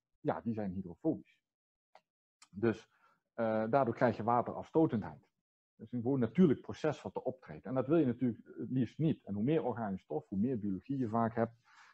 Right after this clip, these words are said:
daar zijn natuurlijk een hele lage P H hebt, dan, dan rem je dat hele zaakje weer. Maar, eh, doorgaans zie je daar dus dat hele mooie verband in.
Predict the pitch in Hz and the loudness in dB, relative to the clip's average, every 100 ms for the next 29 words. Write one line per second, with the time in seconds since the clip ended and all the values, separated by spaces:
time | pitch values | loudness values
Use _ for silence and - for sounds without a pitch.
0 | - 87 98 92 85 90 101 131 101 95 | -12 -6 -2 -2 -2 0 2 2 0 -4
1 | 87 80 87 85 107 101 104 90 85 80 | -6 -6 -4 -2 0 0 -4 -6 -6 -6
2 | 78 107 117 104 98 104 95 101 95 - | 0 2 4 2 0 -2 -2 -4 -6 -6
3 | 90 92 95 _ _ _ _ 110 107 104 | -8 -8 -8 _ _ _ _ 2 2 2
4 | - - 110 107 101 98 123 151 139 123 | -2 -4 0 2 2 4 8 8 8 2
5 | 123 - 117 110 107 95 101 - 95 95 | 0 -4 -4 -2 -2 -2 -2 -2 -2 0
6 | 92 92 92 90 101 127 135 87 80 | 0 0 0 0 2 2 2 -2 -10